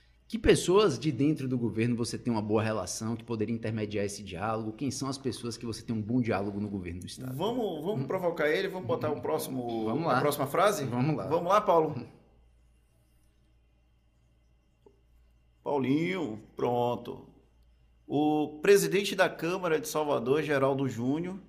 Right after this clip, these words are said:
Speaker 2: que falou a última semana que, num, nos últimos meses, brigou com a prefeitura, né? É ele um aliado potencial pra abrir esse diálogo da prefeitura com o governo do estado?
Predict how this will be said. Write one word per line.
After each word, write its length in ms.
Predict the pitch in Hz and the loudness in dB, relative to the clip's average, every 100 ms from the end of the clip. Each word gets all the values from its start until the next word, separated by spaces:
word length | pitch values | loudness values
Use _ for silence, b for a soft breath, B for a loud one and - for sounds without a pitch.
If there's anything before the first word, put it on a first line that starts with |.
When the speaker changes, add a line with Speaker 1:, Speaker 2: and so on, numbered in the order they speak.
| - _ | -20 _
Speaker 2:
que 160 | - | -14
falou 800 | 143 170 151 127 139 170 196 - - | -8 -2 0 0 0 0 -2 -4 -6
a 100 | 156 | -6
última 320 | 151 - 160 | -6 -6 -8
semana 560 | 147 160 139 147 170 180 | -6 -4 -4 -4 -6 -10
que, 680 | - 359 392 403 359 - - - _ _ _ - | -12 -6 -4 -4 -4 -12 -18 -20 _ _ _ -12
num, 280 | 226 208 170 | -8 -8 -6
nos 260 | 139 151 | -6 -6
últimos 400 | 170 - 190 151 | -8 -8 -8 -4
meses, 460 | 131 143 175 220 196 | -2 -2 -4 -8 -12
brigou 400 | 202 - 156 165 | -6 -4 -2 -2
com 80 | - | -4
a 20 | |
prefeitura, 640 | - - 127 113 139 147 | -10 -8 -8 -6 -8 -6
né? 220 | 139 269 - | -6 -8 -6
É 160 | 131 | 0
ele 260 | 135 156 170 | 2 2 0
um 160 | 147 143 | 0 0
aliado 460 | 135 127 143 135 | 2 4 2 0
potencial 840 | 131 131 127 127 127 123 123 120 b b b b | -4 -6 -6 -4 0 0 0 -4 b b b b
pra 160 | 120 131 | -2 0
abrir 260 | 117 120 147 | 0 0 0
esse 220 | 139 127 | 0 -4
diálogo 760 | 117 120 131 127 113 113 104 110 | -2 0 0 0 -4 -6 -8 -2
da 180 | 123 | 2
prefeitura 760 | 147 139 139 131 123 135 156 139 | 2 0 -4 -4 -6 -6 -4 -4
com 140 | 135 | -4
o 40 | 123 | -4
governo 360 | 117 107 117 | -4 -4 -4
do 40 | 110 | -6
estado? 420 | - 139 180 | -2 0 0